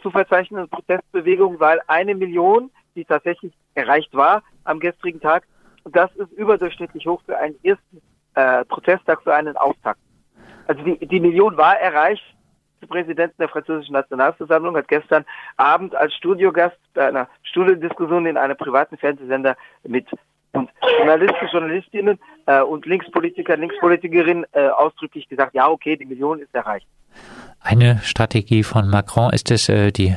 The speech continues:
Speaker 2: neoliberale Reform unter dem Stichwort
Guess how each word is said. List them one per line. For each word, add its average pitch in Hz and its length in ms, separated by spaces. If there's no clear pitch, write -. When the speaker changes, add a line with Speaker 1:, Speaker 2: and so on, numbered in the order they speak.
Speaker 2:
neoliberale 101 840
Reform 101 600
unter 101 180
dem 101 140
Stichwort - 560